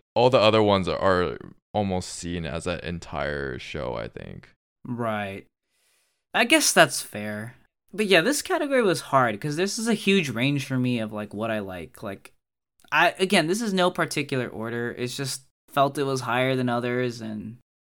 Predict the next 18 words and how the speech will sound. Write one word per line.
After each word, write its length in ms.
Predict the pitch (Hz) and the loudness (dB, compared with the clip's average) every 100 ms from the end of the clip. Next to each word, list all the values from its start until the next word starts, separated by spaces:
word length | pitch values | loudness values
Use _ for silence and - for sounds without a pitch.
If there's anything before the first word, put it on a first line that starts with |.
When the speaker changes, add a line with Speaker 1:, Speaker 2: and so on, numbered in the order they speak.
| _ _ _ _ _ _ | _ _ _ _ _ _
Speaker 2:
some 220 | - 175 | 0 2
of 60 | 170 | 4
these 120 | 165 | 2
shows 300 | 156 147 143 | 4 2 4
I 140 | 131 | 2
haven't 580 | 120 - 110 117 127 - _ _ _ - | 0 -2 -2 -2 -4 -6 _ _ _ -16
seen 640 | - - 127 123 123 127 - - | -8 -2 2 2 0 -4 -10 -12
too 260 | - 147 | -2 -2
recently, 720 | 143 139 139 - 135 151 147 151 | 0 -2 -4 -6 -8 -6 -6 -8
so 240 | - 113 | -8 -6
I 80 | 110 | -6
just 160 | 110 | -6
had 140 | 120 110 | -8 -8
to 40 | |
go 200 | 117 107 | -6 -4
off 140 | 107 104 | -4 -6
my 80 | 101 | -6
memory. 500 | 104 104 110 117 | -4 -4 -6 -8